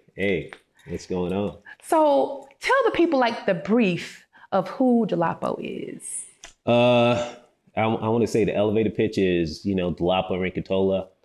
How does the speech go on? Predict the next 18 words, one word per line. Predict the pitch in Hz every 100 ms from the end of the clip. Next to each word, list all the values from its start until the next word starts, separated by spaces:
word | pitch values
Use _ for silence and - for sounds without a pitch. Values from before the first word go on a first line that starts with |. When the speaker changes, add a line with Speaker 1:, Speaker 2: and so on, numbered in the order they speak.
| _ _ _
Speaker 1:
Um, | 95 95 95 92 90 85 - _
I'm, | 80 95 95 92
uh, | 87
Nigerian. | 87 90 87 101 110 120 123 _ _ _ 90
Um, | 87 87 85 82 - -
you | 98 90
know, | 87 90 - -
um, | 82 85 85 50 - -
offsprings | 98 98 - 101 95 87 -
to | 101 92 87 85 85 -
Nigerian | 87 82 92 92 87
immigrants | 92 92 95 92 -
that | 82
came | - 92 92
here | 92 92 85
to | -
the | -
States. | - 95 98 -